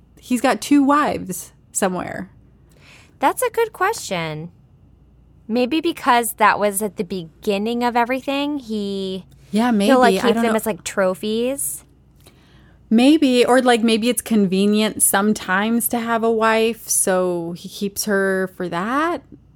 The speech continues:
Speaker 1: Like,
Speaker 2: Ew.
Speaker 1: I, yeah, I don't know. I just, that kept nagging at me this week when he got married for the third time in the sham wedding. I was like, "Wait, yeah, there are still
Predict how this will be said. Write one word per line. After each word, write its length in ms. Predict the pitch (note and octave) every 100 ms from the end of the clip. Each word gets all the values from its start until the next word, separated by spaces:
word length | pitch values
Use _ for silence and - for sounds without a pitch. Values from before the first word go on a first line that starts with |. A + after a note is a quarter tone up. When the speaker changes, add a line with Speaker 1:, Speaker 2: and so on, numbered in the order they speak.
| _ _
Speaker 1:
Like, 380 | A#3+ G#3+ G#3 G3+
Speaker 2:
Ew. 360 | F3+ E3 E3 - - - - - _ _ -
Speaker 1:
I, 160 | A3+
yeah, 260 | A3+ A3+ A3
I 80 | A3
don't 160 | A3+ A3
know. 280 | F#3+ E3+ -
I 120 | A#3
just, 260 | A#3+ A#3+ A#3+
that 160 | A#3
kept 200 | A3+ A#3+
nagging 460 | A#3 A3+ A#3+ A#3 G#3+
at 80 | G3
me 140 | G3+
this 260 | F#3+ F#3+ G3+
week 280 | A#3+ A3
when 80 | F#3+
he 100 | F#3
got 180 | G3 G3
married 300 | G3 G3 G3
for 100 | F#3+
the 120 | F#3
third 280 | - A3 C4
time 220 | A#3+ G#3+
in 60 | G3
the 80 | F3+
sham 220 | G#3+ G3+
wedding. 220 | G#3 F#3+
I 40 |
was 100 | F#3
like, 140 | F#3+ A#3+
"Wait, 160 | A3
yeah, 200 | G#3 G#3 F#3
there 240 | F#3 -
are 100 | G#3
still 240 | - A#3+